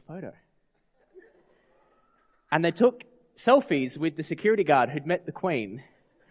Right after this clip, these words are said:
and one with the old lady just because she was there as well. And they went off their way and left, and then they chuckled to each other, and the security, the Queen turned to the security guard and said, "Imagine what their friends will say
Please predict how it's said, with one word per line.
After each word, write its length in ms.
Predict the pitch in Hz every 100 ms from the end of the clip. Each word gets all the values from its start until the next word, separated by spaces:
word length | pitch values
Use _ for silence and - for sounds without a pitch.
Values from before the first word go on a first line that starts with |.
| _ _ _ _ _ _ _ -
and 160 | 156
one 220 | 156 190
with 140 | 185 175
the 100 | 175
old 260 | 160 160
lady 320 | 151 151 135 117
just 240 | 131 -
because 240 | 131 135
she 200 | 123 135
was 160 | 123 117
there 200 | 120 113
as 140 | 113
well. 380 | 120 113 92 104 _ _ _ _ _ _ _ _ _ _ _ _ _ _ -
And 120 | 147
they 260 | 147 143 143
went 200 | 160 180
off 200 | 165 165
their 140 | 185
way 260 | 147 117 117
and 140 | 131
left, 320 | 113 107 131 _ -
and 120 | 131
then 140 | 131 131
they 360 | 127 127 127 _ _
chuckled 340 | 190 185 160 -
to 100 | 131
each 180 | - 120
other, 320 | 104 107 135 _ _ _ _ _ _ _ _
and 120 | 139 135
the 60 |
security, 460 | - 139 160 160 -
the 80 | 143
Queen 320 | - 208 220
turned 220 | 175 151
to 60 | 143
the 40 |
security 340 | 135 - 175 131
guard 200 | 127 135
and 100 | 147
said, 320 | 143 131 - _ _ _ _ _ -
"Imagine 420 | 165 196 285 294
what 160 | 254 247
their 140 | 226
friends 340 | 214 190 160 139
will 140 | 120
say 460 | - 110 95 120